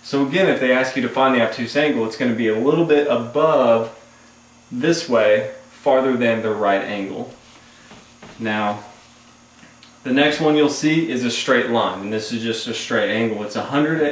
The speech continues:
and eighty degrees, and that's pretty, this is the easiest one that you'll see,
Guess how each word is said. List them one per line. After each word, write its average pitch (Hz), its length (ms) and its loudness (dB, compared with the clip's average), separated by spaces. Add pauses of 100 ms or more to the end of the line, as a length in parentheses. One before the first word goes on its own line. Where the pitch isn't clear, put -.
(100)
and 127 140 -4
eighty 123 240 0
degrees, 113 560 -4 (880)
and 101 160 -8
that's 113 160 0
pretty, 131 360 -2
this 143 280 -2
is 151 160 -2
the 151 100 0
easiest 143 400 0
one 131 140 2
that 120 180 0
you'll 120 120 -4
see, 95 380 -8